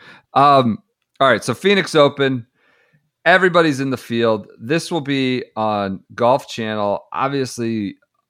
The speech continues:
E S P N Plus, you wanna tune into that this week. They've got the marquee footage, marquee groups, the main feed. Golf Channel, though, doesn't come on until three thirty to seven thirty. It's a pretty limited T V window for a designated event, for a primo event.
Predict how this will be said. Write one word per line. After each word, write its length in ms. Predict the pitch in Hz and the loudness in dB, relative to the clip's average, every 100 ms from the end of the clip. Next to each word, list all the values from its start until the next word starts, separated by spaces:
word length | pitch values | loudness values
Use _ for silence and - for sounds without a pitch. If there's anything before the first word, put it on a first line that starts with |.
| _ _ _ _ _ _ _ _ _ | _ _ _ _ _ _ _ _ _
E 160 | - 190 | -6 -2
S 120 | 156 | -2
P 120 | - 139 | 2 2
N 120 | 120 | 2
Plus, 340 | - 117 107 | 0 -2 0
you 60 | 113 | -2
wanna 140 | 107 | -4
tune 240 | 90 92 76 | -4 -6 -6
into 160 | 62 | -8
that 240 | 52 50 - | -10 -12 -14
this 180 | 65 | -14
week. 200 | - - _ _ | -16 -18 _ _
They've 140 | - 92 | -8 -2
got 300 | 95 87 - | -2 -2 -4
the 60 | 92 | -2
marquee 640 | 104 107 - 110 104 101 | 0 -2 -4 -4 -2 -4
footage, 640 | 95 - 104 104 98 95 98 | -6 -6 -4 -2 -4 -4 0
marquee 320 | 117 117 117 | 0 0 -6
groups, 400 | 95 101 101 - | -4 -2 -2 -6
the 80 | 92 | -6
main 260 | 101 107 | -4 -4
feed. 400 | 98 - 90 85 - _ _ _ | -6 -6 -4 -6 -10 _ _ _
Golf 280 | - 151 170 | 2 2 4
Channel, 260 | 160 135 | 2 4
though, 220 | 127 117 113 | 6 6 6
doesn't 240 | 120 131 | 2 0
come 140 | 127 139 | 0 2
on 80 | |
until 160 | 135 131 | 2 0
three 240 | - 143 143 | 0 -2 0
thirty 240 | 151 147 | 2 2
to 60 | 143 | 2
seven 360 | 143 151 180 | 2 2 0
thirty. 380 | 147 60 50 - _ _ _ _ _ | -6 -6 -6 -14 _ _ _ _ _
It's 100 | - | -12
a 60 | 117 | -2
pretty 220 | 170 160 | 2 2
limited 480 | 131 131 143 135 107 | 4 4 6 4 4
T 180 | 120 | 0
V 220 | 110 95 101 | 2 2 2
window 520 | 101 104 113 127 123 - | 2 4 4 4 0 -10
for 180 | - 107 | -2 -2
a 80 | 90 | 2
designated 540 | 98 101 98 107 104 | 2 2 0 2 2
event, 320 | 98 104 110 | 2 0 0
for 140 | - 101 | -4 -6
a 40 | |
primo 540 | - - 110 107 98 95 | -6 -6 -2 0 2 2
event. 320 | 90 95 | 2 0